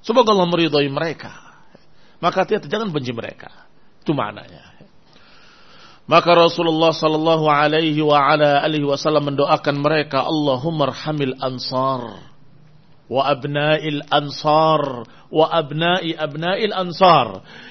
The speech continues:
Ya Allah, berikan rahmat pada orang-orang Ansar, dan juga pada anak-anaknya orang-orang Ansar,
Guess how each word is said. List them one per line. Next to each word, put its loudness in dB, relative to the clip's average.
Ya 6
Allah, 4
berikan 2
rahmat -2
pada 2
orang-orang 0
Ansar, -6
dan 4
juga 0
pada 2
anak-anaknya 0
orang-orang 2
Ansar, 0